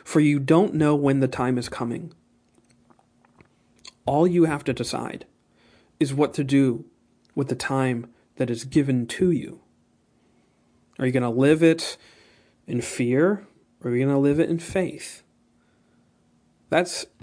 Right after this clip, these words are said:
the question we came to on Sunday. And it's the question I come to again because it's so important for me. Uh, it's so relevant to me. It's something that speaks to me so dearly because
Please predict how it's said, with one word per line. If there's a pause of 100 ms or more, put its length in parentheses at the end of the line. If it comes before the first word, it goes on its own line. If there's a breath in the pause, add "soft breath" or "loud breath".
(120)
the
question
we
came
to
on
Sunday.
And
it's
the
question
I
come
to
again
because
it's
so
important
for
me. (560 loud breath)
Uh,
it's
so
relevant
to
me.
It's
something
that
speaks
to
me (260 loud breath)
so
dearly
because